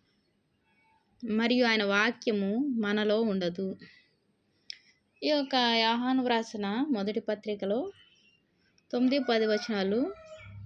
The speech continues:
చూసినట్లయితే దేవుడు చెప్తున్న మాట, మన పాపములను మనం ఒప్పుకోవడం వలన ఏం జరుగుతుంది? ఆయన నమ్మదగిన వాడును, నీతిమంతుడును గనక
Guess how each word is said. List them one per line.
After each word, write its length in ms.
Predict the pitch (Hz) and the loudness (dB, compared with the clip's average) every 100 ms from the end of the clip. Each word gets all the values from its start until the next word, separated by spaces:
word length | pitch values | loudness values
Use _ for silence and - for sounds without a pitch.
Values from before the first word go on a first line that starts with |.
| - - - - - - | -16 -16 -16 -16 -16 0
చూసినట్లయితే 920 | 233 226 233 214 202 185 180 202 285 440 - - - - - - - | 2 2 0 0 0 0 0 0 -2 -4 -12 -20 -20 -20 -20 -16 -2
దేవుడు 280 | 233 233 | 0 2
చెప్తున్న 460 | 240 240 - 208 220 | 0 -2 -4 -4 -2
మాట, 400 | 196 170 170 196 220 453 - - - - 80 80 - - - - - - - - 240 | 0 -2 -2 -2 -2 -4 -8 -12 -12 -12 -12 -12 -12 -12 -12 -14 -14 -16 -18 -8 -2
మన 300 | 247 247 247 | 2 2 0
పాపములను 880 | - 233 247 262 277 254 240 233 | 2 2 2 2 2 2 2 0
మనం 300 | 240 208 226 453 523 _ _ _ _ _ _ - | 0 -2 -2 -4 -8 _ _ _ _ _ _ -6
ఒప్పుకోవడం 920 | 233 220 - 226 220 214 214 190 190 | -4 -2 -4 -2 -2 0 0 -2 -4
వలన 220 | 180 190 | -4 -2
ఏం 180 | 202 208 | -2 -2
జరుగుతుంది? 720 | 214 208 202 202 202 262 440 - _ _ _ _ _ _ _ _ _ _ _ _ _ _ _ _ - | -2 -4 -6 -6 -2 -2 -4 -10 _ _ _ _ _ _ _ _ _ _ _ _ _ _ _ _ -4
ఆయన 240 | 247 277 | 0 2
నమ్మదగిన 520 | 294 269 269 277 285 285 | 4 4 4 4 4 4
వాడును, 480 | 262 220 190 190 - 196 - _ | 4 2 0 -4 -8 -14 -20 _
నీతిమంతుడును 680 | 240 247 269 262 254 233 226 | 0 2 2 0 2 2 2
గనక 460 | 202 196 190 175 | 0 -2 -2 -2